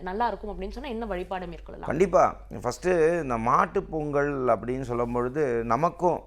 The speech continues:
Speaker 2: நம்மளுடைய உழவர்களுக்கும் சரி, நம்ம, நம்மளுடைய அன்றாட வாழ்க்கையில வந்து பாத்தீங்கன்னா, மாடுக்கும் நமக்கும் ரொம்ப பெரிய தொடர்பு உண்டு. குறிப்பா தமிழர்களுக்கும் சரி, நம்ம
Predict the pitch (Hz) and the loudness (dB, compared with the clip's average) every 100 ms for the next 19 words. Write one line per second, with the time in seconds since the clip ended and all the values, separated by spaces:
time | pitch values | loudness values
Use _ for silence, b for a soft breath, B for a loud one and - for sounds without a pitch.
0 | - 113 127 135 127 123 120 117 113 107 | -4 -4 0 0 2 0 0 2 2 4
1 | 104 104 80 113 127 143 139 127 127 - | 2 0 0 2 4 4 2 2 -2 -4
2 | 135 123 113 127 139 113 113 110 - 110 | -6 -4 -4 -4 -4 -2 -2 -4 -6 -2
3 | 113 135 143 131 120 113 104 104 127 131 | -2 0 0 0 0 2 2 0 0 0
4 | 139 135 117 123 120 123 117 117 117 113 | 2 2 2 0 0 -4 -2 -4 -4 -2
5 | 110 117 110 139 127 120 135 131 127 123 | -2 -4 -4 -2 0 2 2 -2 -6 -4
6 | 117 110 131 123 113 127 123 120 135 170 | -6 -6 -6 -6 -4 -4 -4 -2 0 0
7 | b b b b b 127 139 160 165 143 | b b b b b 6 6 4 0 0
8 | 143 208 - 147 160 - 165 - 139 165 | 2 0 0 0 2 6 6 4 0 4
9 | 165 143 135 123 165 180 - 135 165 180 | 4 4 0 0 -4 -4 -2 0 0 0
10 | 117 | -2